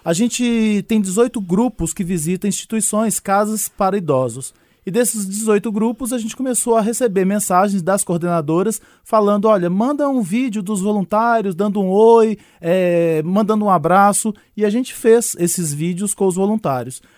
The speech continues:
Aí depois eles falaram assim, "Olha, manda alguma outra coisa." E eu falei, "Gente, o que que nós podemos fazer de diferente?" E aí veio a ideia de fazer, de chamar a-, artistas,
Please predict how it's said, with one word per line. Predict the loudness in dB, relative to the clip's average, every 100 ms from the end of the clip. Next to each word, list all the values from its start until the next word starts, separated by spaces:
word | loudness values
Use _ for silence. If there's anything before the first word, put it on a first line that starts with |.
| _
Aí | 0
depois | 0 2 2
eles | 2 0
falaram | 2 4 2
assim, | -2 -2
"Olha, | 0 2
manda | 0 2 2
alguma | 0 0 4
outra | 4 2
coisa." | 0 4 6 6 2 -6 _ _
E | -4
eu | 0
falei, | 0 0
"Gente, | -4 -6
o |
que | -8
que | -4
nós | -6 -2
podemos | -2 -2
fazer | -4 -4 -4
de | -6
diferente?" | -6 -4 -2 -4 -8 -16 _ _ _
E | -2
aí | 0
veio | 0 -2 -2
a |
ideia | -2 0 2 2
de | 0
fazer, | -2 0 2 2 0
de | -6 -10
chamar | -4 -2 0 0 0 -6
a-, | -2 0 0 -2
artistas, | -6 -6 -6 -6 -2 -4 -4